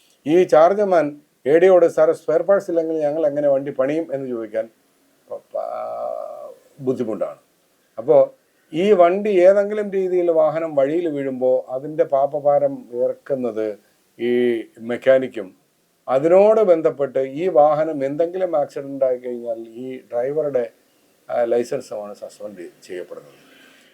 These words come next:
വി എസിനെ സംബന്ധിച്ചിടത്തോളം ഡിപ്പോയ്ക്ക് പുറത്ത് വാഹനം ഇറങ്ങുക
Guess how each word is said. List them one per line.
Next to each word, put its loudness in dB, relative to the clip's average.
വി 0
എസിനെ 4
സംബന്ധിച്ചിടത്തോളം 2
ഡിപ്പോയ്ക്ക് 0
പുറത്ത് 0
വാഹനം 2
ഇറങ്ങുക 0